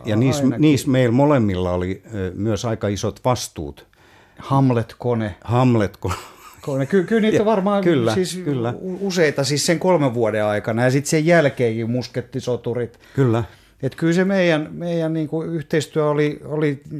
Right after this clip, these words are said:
Speaker 2: tietysti iso, oli, ja ensimmäinen oli tää Tummien perusten koti, josta tuli hieno esitys, joka menestyikin, menestyikin hyvin. Ja, ja näin.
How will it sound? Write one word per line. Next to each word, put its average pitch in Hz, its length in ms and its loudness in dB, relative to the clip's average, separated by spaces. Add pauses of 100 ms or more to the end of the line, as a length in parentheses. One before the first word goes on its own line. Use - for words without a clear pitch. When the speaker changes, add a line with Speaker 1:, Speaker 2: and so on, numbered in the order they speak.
Speaker 2:
tietysti 165 360 2
iso, 180 200 6 (360)
oli, 147 300 -2
ja 147 120 2
ensimmäinen 135 560 2
oli 123 100 2
tää 131 160 0
Tummien 127 380 0
perusten 117 380 -4
koti, 127 260 -4
josta 117 300 -4
tuli 135 300 -6
hieno 131 300 0
esitys, 127 320 -2
joka 120 200 -4
menestyikin, 123 640 -4 (500)
menestyikin 123 540 -2
hyvin. 107 420 -2 (720)
Ja, 104 320 -6
ja 113 180 -6
näin. 107 420 -4